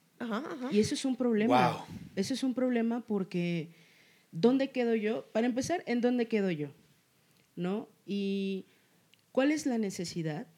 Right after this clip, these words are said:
Speaker 2: ¿no? Continuando esto, de ponerte o de intentar vivirte en, en, en el sentir de otra persona para que tú creas que satisfacerlo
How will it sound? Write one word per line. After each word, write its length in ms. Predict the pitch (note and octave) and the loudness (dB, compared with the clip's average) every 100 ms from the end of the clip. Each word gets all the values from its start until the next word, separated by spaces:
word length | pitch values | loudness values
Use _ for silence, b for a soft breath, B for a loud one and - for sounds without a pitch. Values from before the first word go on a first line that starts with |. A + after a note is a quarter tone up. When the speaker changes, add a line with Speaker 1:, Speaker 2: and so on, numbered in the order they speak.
| - | -12
Speaker 2:
¿no? 220 | F3 - | -10 -8
Continuando 640 | F3+ E3 E3 E3 F3 F3+ | -8 -6 -6 -6 -6 -6
esto, 420 | F3 D#3+ E3 F#3 - | -6 -6 -10 -12 -12
de 520 | E3+ F3 F3 E3+ E3+ E3+ b b b b b _ _ _ _ _ _ _ _ _ _ _ | -10 -2 0 0 0 -4 b b b b b _ _ _ _ _ _ _ _ _ _ _
ponerte 840 | G3+ G#3 G#3+ A3 A3+ A3+ B3 C#4+ - _ | 6 6 8 6 4 2 2 2 -4 _
o 140 | - G3+ | -2 0
de 160 | F#3+ | 2
intentar 680 | F#3 F3+ E3+ F#3 F3 G3 G#3 | 2 0 -2 -2 -2 -2 -2
vivirte 840 | G3+ G#3+ F#3 G3+ A3+ - A3 A#3 - | -2 -2 -2 -2 -2 -4 -4 -4 -6
en, 300 | - F3+ E3+ - | -8 -4 -4 -4
en, 480 | F3 E3+ E3+ E3 D#3+ | -4 -4 -4 -4 -6
en 180 | D#3+ F3 | -6 -2
el 180 | E3+ E3 | -2 -2
sentir 640 | - E3 E3 E3+ A#3 C4 | -4 -2 -2 -2 -4 -4
de 160 | B3+ G#3+ | -4 -4
otra 360 | G3+ G3+ G3+ | -4 -6 -8
persona 640 | G3+ G3 G3 G#3+ G3 F3+ A3+ _ b b b b b b _ _ _ _ _ | -8 -8 -8 -6 -6 -6 -10 _ b b b b b b _ _ _ _ _
para 300 | G3+ F3+ E3+ | -2 0 -2
que 100 | F#3 | -6
tú 260 | F3 G#3 - | -10 -12 -8
creas 440 | A3 A3 A3 A3 | -6 -4 -4 -8
que 460 | - - G3+ E3 - | -12 -8 -6 -6 -10
satisfacerlo 1300 | - F3+ E3+ F3 E3 - D#3+ D#3+ F#3 F#3+ A3 D4 | -10 -10 -10 -10 -10 -10 -10 -8 -8 -6 -6 -8